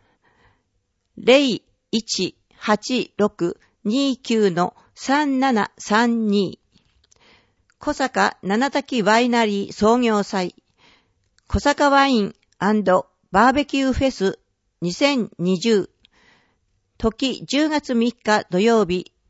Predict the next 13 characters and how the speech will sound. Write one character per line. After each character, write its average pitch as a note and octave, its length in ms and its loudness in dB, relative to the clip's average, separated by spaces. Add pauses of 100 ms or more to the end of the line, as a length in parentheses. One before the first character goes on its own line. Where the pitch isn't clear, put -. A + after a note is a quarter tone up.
正 D4+ 300 0
午 A#3 140 2
か F#3 140 -2
ら F3 200 -2 (220)
午 C4 160 4
後 G#3 180 2
六 F#3 340 0
時。 E3+ 240 -8 (480)
四 G3+ 200 2
日 - 240 0
日 A#3+ 340 -2
曜 A3 200 4
日、 F3+ 240 -6